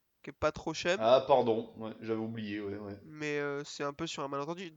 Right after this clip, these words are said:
Speaker 2: Enfin
Speaker 1: Disons
Speaker 2: bon,
Speaker 1: que
Speaker 2: euh,
Speaker 1: quand tu
Speaker 2: t'as Raoul Fernandez et Rémi Gardner, euh, tu te trompes pas, hein, mais
Speaker 1: Ouais, euh, effectivement,
Speaker 2: Voilà,
Speaker 1: moi,
Speaker 2: hein.
Speaker 1: je, je, surtout Raoul Fernandez. Rémi Gardner, comme je l'ai dit, j'espère qu'il va me faire mentir, mais je,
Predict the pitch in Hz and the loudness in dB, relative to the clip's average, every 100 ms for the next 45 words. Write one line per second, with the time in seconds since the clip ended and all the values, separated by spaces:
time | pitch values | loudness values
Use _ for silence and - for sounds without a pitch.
0 | - - 117 123 117 - 208 127 120 131 | -8 0 4 6 6 4 4 8 8 6
1 | 127 - 127 123 127 127 127 120 117 113 | 2 2 4 4 2 2 2 2 2 2
2 | 117 117 117 107 117 135 143 113 104 104 | 0 0 2 2 2 -4 -2 -2 -4 -6
3 | - _ - - 113 120 139 120 131 117 | -16 _ -20 -6 -4 -2 -2 -2 -4 -10
4 | 113 110 - 165 175 185 - _ _ _ | -12 -14 -8 4 6 6 0 _ _ _
5 | 151 156 156 196 - 202 165 156 185 180 | -2 0 0 -4 -6 -4 -2 0 0 -2
6 | 165 156 151 151 147 143 143 - 185 - | -6 -8 -8 -8 -10 -12 -12 -8 -6 -4
7 | 190 175 175 - 165 185 147 156 160 160 | -2 0 -2 -4 -2 -4 -6 -8 -10 0
8 | 170 185 208 - 165 156 165 160 180 160 | 0 2 -2 -2 -8 -6 -8 -8 -10 -10
9 | - 170 156 147 156 151 160 - 175 151 | -4 -2 -2 -4 -4 -4 -6 -6 -8 -8
10 | 143 143 139 | -10 -12 -14